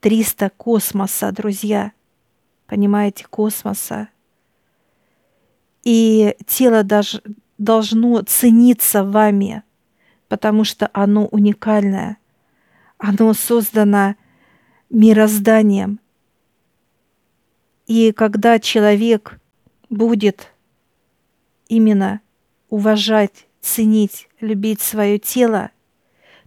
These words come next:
то он будет развивать его,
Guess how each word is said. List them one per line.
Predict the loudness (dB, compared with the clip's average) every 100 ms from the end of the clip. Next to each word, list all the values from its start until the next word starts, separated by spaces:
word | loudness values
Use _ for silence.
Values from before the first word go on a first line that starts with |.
| -2
то | 0
он | 0 0 0
будет | 0 -2 -2 -4 -4
развивать | -2 0 0 0 2 2 0 -2
его, | -6 -4 -10